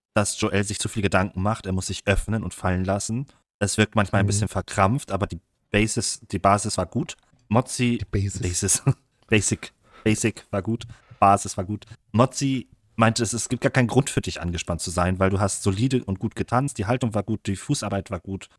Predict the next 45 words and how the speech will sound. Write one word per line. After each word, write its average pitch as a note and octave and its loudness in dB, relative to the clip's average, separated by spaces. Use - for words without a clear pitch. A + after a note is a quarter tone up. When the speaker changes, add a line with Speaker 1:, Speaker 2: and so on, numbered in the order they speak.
Speaker 1:
es G#2 -2
war - 0
aufgeräumt G#2 2
und - -4
das G#2+ 4
gefällt G2 -2
ihr F2+ -4
deutlich F2+ -4
besser G2 -2
als F2 -8
das - -10
Wilde G2+ 0
aus F#2 2
dem E2+ -8
Partnertausch. - -2
Herr A#2 4
Lambi A#2+ 4
meinte, A2+ 2
wenn A#2+ 4
er B2 4
was A#2+ 2
zu - -8
kritisieren F#2+ 0
hätte, D3+ 2
dann A2+ 0
würde G#2+ -2
er G2 0
sagen, G2 -2
der F#2+ 0
linke G2+ 0
Arm G#2+ 0
ist - -6
zu B2 -4
hoch, D3 -4
der G#2+ -6
ist - -6
quasi G#2 2
schon G2+ -2
fast - -2
über G2+ -2
Joels F2+ -4
Kopf - -4
und G2 2
sollte F#2+ 2
eigentlich - -4